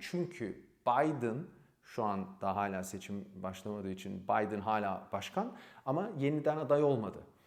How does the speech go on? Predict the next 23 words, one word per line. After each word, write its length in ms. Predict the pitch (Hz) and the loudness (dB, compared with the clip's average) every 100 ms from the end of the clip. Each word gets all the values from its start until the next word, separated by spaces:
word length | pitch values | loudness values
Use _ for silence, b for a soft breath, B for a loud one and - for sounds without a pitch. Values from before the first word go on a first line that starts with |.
| b b | b b
Biden 680 | 101 98 175 220 214 247 220 | 2 6 6 6 2 0 4
gerçekten 560 | 156 175 175 - 139 131 | 2 4 -2 0 0 0
şu 160 | - | 0
anda, 260 | 127 131 165 - 113 | 0 0 -2 -2 -2
e, 400 | 113 113 110 110 104 107 113 123 - | 0 0 0 -2 -4 -6 -12 -18 -4
konuşamıyor. 720 | 131 131 127 135 139 123 117 - b b b b _ _ - - | 2 2 2 0 0 0 -2 -6 b b b b _ _ -12 0
E, 280 | 110 107 107 104 107 - - - | 2 2 -2 -6 -10 -14 -18 -10
kendi 300 | 127 120 131 | -2 0 2
cümlelerini 640 | 117 123 120 117 120 123 120 | 2 2 4 4 4 2 -2
toparlayamıyor, 680 | 120 - 120 120 123 120 107 | -4 0 2 4 2 2 2
zihnini 460 | 117 117 120 120 | 0 0 0 0
toparlayamıyor. 680 | 123 120 117 113 120 120 117 | 0 6 6 6 2 2 2
Hatta 400 | 120 127 131 135 B B - | 0 4 4 4 B B -2
da 320 | 196 220 - - _ _ - - | 0 0 -4 -20 _ _ -20 -6
iki 240 | 139 - 160 | -4 -2 2
gün 120 | 127 | 4
önce 380 | 110 107 226 294 139 | 4 2 0 -2 -2
bir 320 | 135 135 120 | 0 0 2
röportaj 600 | 127 135 131 139 131 117 | 2 4 4 6 6 4
gibi 220 | 120 123 | -2 -2
bir 40 | |
şey 180 | 127 139 | 0 2
oldu. 280 | 113 95 | 2 2